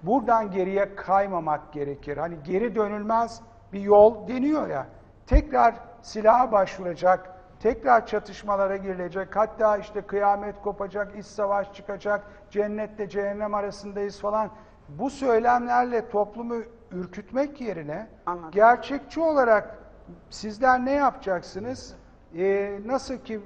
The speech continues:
Speaker 1: bütün partilerin, e, şeyi var, seçim <clears throat> beyannameleri, sizlerin de var. Ee, Barış Demokrasi Bloğu, bağımsızlar, işte B D P destekli bağımsızlar. Ee, yani bütün bu şey içerisinde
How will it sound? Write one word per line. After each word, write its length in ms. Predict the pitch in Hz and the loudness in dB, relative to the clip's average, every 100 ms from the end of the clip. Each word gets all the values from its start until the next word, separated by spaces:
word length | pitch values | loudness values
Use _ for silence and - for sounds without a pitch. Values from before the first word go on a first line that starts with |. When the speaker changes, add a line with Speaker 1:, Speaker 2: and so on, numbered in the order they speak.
| 208 | -14
Speaker 1:
bütün 220 | 190 - 226 | -16 -12 -8
partilerin, 800 | - 196 185 180 175 180 180 | -2 -2 -2 -6 -10 -10 -12
e, 420 | 175 180 175 170 175 | -12 -8 -8 -8 -10
şeyi 400 | - 202 214 190 | -10 -10 -8 -6
var, 220 | 165 180 - 180 | -6 -8 -14 -20
seçim 480 | - - 190 - 208 - - | -16 -14 -12 -12 -14 -16 -20
<clears throat> 240 | - - - | -20 -10 2
beyannameleri, 1080 | 269 226 202 180 170 175 170 165 156 160 | 4 6 6 6 4 0 0 -2 -6 -6
sizlerin 560 | 175 190 190 180 185 233 | -8 -10 -8 -6 -4 -2
de 120 | 202 | -2
var. 300 | 156 156 - - - - 170 | 0 -2 -4 -20 -20 -20 -10
Ee, 320 | 156 156 151 | -6 -6 -4
Barış 360 | 156 156 - | -4 -4 -10
Demokrasi 640 | 165 156 151 151 147 175 156 | -10 -8 -10 -10 -14 -14 -12
Bloğu, 360 | 151 151 185 214 - - - | -6 -4 -4 -8 -20 -18 0
bağımsızlar, 800 | 160 160 151 160 139 156 151 147 - | 2 2 -2 -12 -4 -2 -2 -4 -18
işte 260 | - 156 | -16 -8
B 160 | 156 147 | -6 -4
D 180 | 147 147 | -6 -8
P 300 | 156 151 151 151 156 151 | -8 -6 -8 -14 -18 -12
destekli 520 | 156 139 151 147 160 | -12 -12 -16 -18 -12
bağımsızlar. 680 | 151 156 156 - 156 185 247 - - - _ - | -4 -4 -4 -10 -8 -4 -4 -6 -20 -20 _ -12
Ee, 60 | 180 190 196 208 208 196 - - 185 | -4 -2 -2 -4 -8 -14 -20 -18 -4
yani 300 | 220 262 202 | -2 -2 -6
bütün 380 | 220 - 359 | -10 -8 -6
bu 280 | 349 269 214 | -4 -4 -4
şey 240 | - 226 240 | -8 -10 -12
içerisinde 800 | 226 220 202 - 208 208 214 | -10 -10 -10 -10 -8 -4 -4